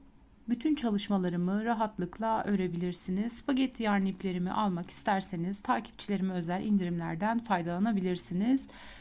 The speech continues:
Beş yüz T L'lik alışverişlerinizden altmış T L indirim kazanmak için bir sepet indirim kodunu kullanmanız yeterli. Takipçilerime özel indirim kodu bir sepettir arkadaşlar. Çok basit,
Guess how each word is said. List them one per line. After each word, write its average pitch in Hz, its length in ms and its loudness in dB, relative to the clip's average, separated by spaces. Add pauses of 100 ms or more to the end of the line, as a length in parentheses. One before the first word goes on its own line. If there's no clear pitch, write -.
(500)
Beş 311 220 4
yüz 240 120 2
T 196 240 0
L'lik 170 320 0
alışverişlerinizden 202 1300 0
altmış 226 400 0
T 180 200 -2
L - 20 -4
indirim 175 440 -2
kazanmak 202 520 2
için 196 340 0
bir 233 140 2
sepet 185 640 -6 (640)
indirim 180 520 4
kodunu 180 640 -2 (120)
kullanmanız 185 760 0
yeterli. 190 600 -2
Takipçilerime 202 760 0
özel 175 300 0
indirim 170 360 2
kodu 226 400 0
bir 226 100 4
sepettir 185 520 -4
arkadaşlar. 170 680 -2 (760)
Çok 359 360 6
basit, 294 480 4